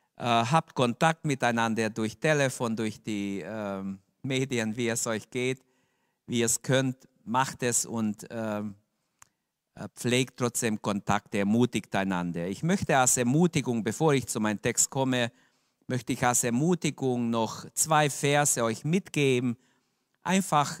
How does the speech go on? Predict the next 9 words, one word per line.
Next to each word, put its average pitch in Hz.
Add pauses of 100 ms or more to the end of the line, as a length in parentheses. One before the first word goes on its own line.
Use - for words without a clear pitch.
(100)
wie 170
ihr 151
in 135
diesen 123
Tagen, 127
äh, 107
euch 113
verhalten 143
sollt, 120